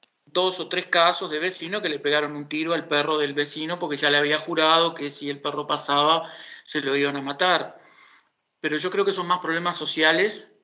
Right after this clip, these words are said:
que problemas de la, de la propia herramienta. Creo que con un hilito de eléctrico por ahí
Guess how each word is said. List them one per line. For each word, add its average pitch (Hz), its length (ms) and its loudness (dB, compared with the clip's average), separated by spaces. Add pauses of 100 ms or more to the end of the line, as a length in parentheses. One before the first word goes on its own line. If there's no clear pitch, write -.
(160)
que 160 580 -4
problemas 147 680 -2
de 139 120 -4
la, 123 300 -8 (460)
de 147 140 0
la 143 180 0
propia 139 500 0 (240)
herramienta. 135 680 -2 (280)
Creo 190 220 0
que 185 160 0
con 170 160 -2
un 170 100 -6
hilito 180 400 0
de 143 100 4
eléctrico 156 560 -2
por 139 160 -4
ahí 156 440 -2